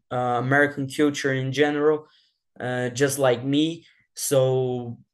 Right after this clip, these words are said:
for us to, like, sing a song, it's something normal, you know? It's, for some people, it's like singing, like, a, a Portuguese song, you know? But yeah, we're a big fan of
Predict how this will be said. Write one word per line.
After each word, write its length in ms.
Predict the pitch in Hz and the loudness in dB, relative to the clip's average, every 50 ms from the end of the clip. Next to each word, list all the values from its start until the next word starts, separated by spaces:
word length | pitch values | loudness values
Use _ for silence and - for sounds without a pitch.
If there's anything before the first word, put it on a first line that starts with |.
| _ _ _ _ _ | _ _ _ _ _
for 420 | - - - 147 139 139 - - - | -20 -6 -2 -2 0 0 -2 0 2
us 420 | 139 143 151 151 147 147 - - | 4 4 4 4 4 0 -4 -6
to, 80 | - 143 | -6 -4
like, 540 | 135 131 123 120 113 113 117 110 - - _ | -2 0 0 2 2 0 0 -2 -6 -14 _
sing 500 | - - - - - 131 131 131 131 131 | -12 -8 -6 -4 -2 0 0 0 0 0
a 80 | 135 131 | 0 0
song, 560 | 131 - - 135 131 131 135 135 135 139 139 | -2 -2 -2 0 0 2 2 0 0 0 -2
it's 460 | 123 85 117 123 123 120 117 - - | -2 -2 0 0 -2 -2 -4 -6 -6
something 720 | - - 127 127 127 127 127 123 120 117 117 113 107 107 - _ _ _ _ _ _ | -4 -4 -6 -6 -6 -8 -8 -6 -4 -4 -4 -4 -6 -8 -14 _ _ _ _ _ _
normal, 520 | 123 131 127 131 135 135 135 127 120 120 120 | -4 0 2 4 4 4 2 0 -2 -2 -4
you 160 | 120 120 120 | -4 -4 -2
know? 400 | 120 120 120 120 120 120 120 - _ _ _ _ | 0 0 2 0 0 -2 -6 -12 _ _ _ _
It's, 400 | - 127 123 123 - - - _ _ _ _ _ _ _ _ - - - - _ _ _ _ _ - | -4 -4 -4 -4 -6 -8 -8 _ _ _ _ _ _ _ _ -20 -20 -20 -20 _ _ _ _ _ -6
for 180 | 135 139 135 131 | -2 -2 -2 -2
some 280 | 131 - 143 131 127 | -2 -4 -6 -6 -6
people, 420 | 127 135 135 135 131 131 131 127 127 | -6 -6 -6 -4 -2 -2 -2 0 0
it's 340 | 127 127 123 123 - - - | -2 -2 -4 -6 -6 -6 -4
like 460 | 123 123 120 120 120 120 117 - - | -4 -2 0 0 0 -2 -2 -6 -6
singing, 480 | - - - 135 127 127 127 127 127 123 | -4 -2 -2 -2 -2 -2 -4 -4 -2 -2
like, 320 | 120 117 117 117 117 - | 0 0 0 -2 -2 -4
a, 220 | 127 123 117 110 - - - - _ _ _ - | -4 -4 -4 -4 -8 -12 -20 -20 _ _ _ -8
a 120 | - - 113 | -8 -8 -8
Portuguese 840 | - - - 139 139 135 131 - - 131 123 123 120 117 120 - - | -10 -6 0 2 2 2 2 0 -4 -6 -6 -6 -6 -6 -6 -4 -2
song, 400 | 127 120 117 113 113 110 110 - _ _ | -2 -2 0 -2 -2 -4 -6 -10 _ _
you 120 | - 113 113 | -10 -6 -4
know? 320 | 110 110 110 113 113 - _ _ _ _ _ _ _ _ _ _ - | -4 -4 -4 -6 -8 -10 _ _ _ _ _ _ _ _ _ _ -8
But 240 | 110 - 117 117 | -4 -2 0 2
yeah, 300 | 117 120 127 123 120 117 113 | 4 4 4 6 6 6 4
we're 400 | 117 120 135 135 131 127 123 - | 4 4 6 6 6 4 2 2
a 100 | - 120 | 0 -4
big 320 | 120 117 - 143 135 131 | -2 0 0 0 0 0
fan 260 | - - 139 127 123 | -2 -2 -2 -2 0
of 320 | 123 120 117 113 107 104 | -2 -2 -4 -4 -6 -8